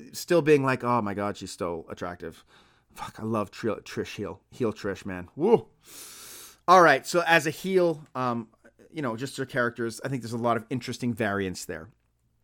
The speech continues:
But what about her work, right? What about her in-ring work? Not her matches, her in-ring work. So what do you do with someone like Trish?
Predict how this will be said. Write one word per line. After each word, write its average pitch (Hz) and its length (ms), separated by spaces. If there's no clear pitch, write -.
But 131 160
what 170 160
about 240 160
her 226 60
work, 160 460
right? 113 200
What 175 120
about 208 160
her 175 160
in-ring 123 640
work? 82 320
Not 131 160
her 190 120
matches, 165 560
her 117 240
in-ring 120 560
work. - 240
So 175 100
what 180 220
do 415 40
you 359 120
do 120 480
with 113 140
someone 104 360
like 98 200
Trish? - 320